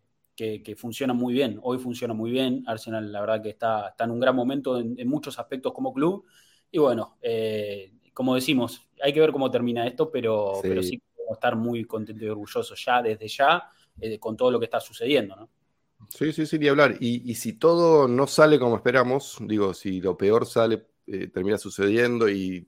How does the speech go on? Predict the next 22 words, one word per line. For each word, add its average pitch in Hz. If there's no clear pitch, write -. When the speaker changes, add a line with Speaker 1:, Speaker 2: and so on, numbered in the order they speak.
Speaker 2:
simplemente 104
terminamos 95
segundos, 113
etcétera, 120
eh, 98
el 110
dolor 160
no 120
va 123
a 101
pisar 135
el 123
orgullo 131
o 120
el, 101
el 101
disfrute 127
que 113
hemos 110
tenido 101
hasta 95
ahora. 90